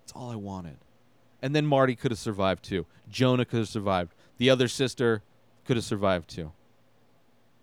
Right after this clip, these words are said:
But that's not, they, like, went in a different direction, and it's a bummer. <laughs> It's such a bummer. Like, I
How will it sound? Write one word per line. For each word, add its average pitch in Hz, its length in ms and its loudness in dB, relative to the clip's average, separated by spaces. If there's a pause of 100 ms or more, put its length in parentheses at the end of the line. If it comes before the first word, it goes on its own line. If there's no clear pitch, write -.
(300)
But 110 160 -4
that's 123 240 0
not, 104 260 -4 (140)
they, 117 140 -2
like, 110 260 0
went 110 200 -4
in 104 100 -4
a 98 60 -8
different 95 360 -4
direction, 90 500 -6 (360)
and 92 140 -6
it's 90 160 -8
a 87 40 -20
bummer. 78 420 -12
<laughs> - 80 -16
It's - 240 -12
such - 200 -6
a 104 60 -4
bummer. 78 380 -12 (460)
Like, 95 280 -8
I 104 280 -4